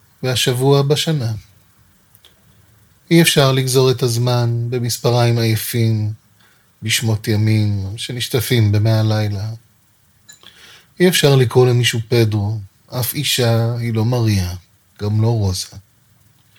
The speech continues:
כל מי שאנחנו זה אבק או חול. כולנו רק גשמים בגשם. מדברים איתי על ונצואלות, פרגואיות וצ'ילות.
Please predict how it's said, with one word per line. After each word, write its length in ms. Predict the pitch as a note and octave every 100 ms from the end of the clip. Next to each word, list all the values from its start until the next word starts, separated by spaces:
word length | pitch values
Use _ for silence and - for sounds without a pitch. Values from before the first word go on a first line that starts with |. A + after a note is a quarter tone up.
| _ _ - - - _ _
כל 180 | - D#3+
מי 140 | D#3+ D3+
שאנחנו 840 | C3+ A#2+ A#2 G#2 A#2+ A#2+ B2 B2
זה 220 | B2+ B2
אבק 440 | A2+ C3+ B2 - - - C3+
או 100 | A#2+
חול. 380 | - C3 A#2+ A2 A2+ _ _ _ _ _ _ _ -
כולנו 840 | - C3 B2+ B2+ C3 B2 B2 B2 A#2+
רק 260 | B2+ A2+ - -
גשמים 720 | A#2 - B2 B2+ B2 A2+ A2
בגשם. 500 | A2+ A#2+ C3 - A2+ A2+ A2 - _ _ _ _ _ _ _ _ - - - - -
מדברים 360 | D#3 D3+ D3+ F3+
איתי 220 | F3 D#3+
על 80 | C3
ונצואלות, 840 | B2+ B2+ A2+ C3 C3+ D3+ C#3 A#2+ A#2
פרגואיות 920 | - A#2 A2+ G#2+ B2+ C#3 B2+ A2+ A2 -
וצ'ילות. 720 | G#2 - C#3+ C3+ A#2+ A2+